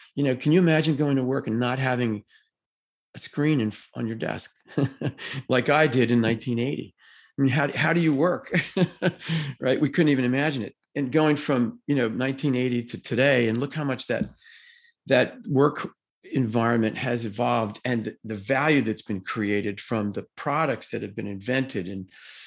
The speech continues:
and brought to market by all that. So, so I would say the sciences, uh, if I had to pick, you know, the life sciences especially, and, and they're starting to merge together, you know, biochemistry, um,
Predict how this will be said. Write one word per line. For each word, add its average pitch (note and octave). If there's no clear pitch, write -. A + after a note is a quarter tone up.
and A2
brought A#2+
to A2
market A2+
by G2
all G2
that. -
So, -
so C3
I C3
would D#3
say D3
the B2
sciences, C#3+
uh, A#2+
if B2+
I A#2+
had C3
to A2
pick, C3+
you C3
know, A#2+
the G#2
life B2
sciences C#3
especially, C#3
and, A#2+
and B2+
they're B2
starting C#3
to C3
merge A#2+
together, A#2+
you B2
know, A2+
biochemistry, B2
um, G#2+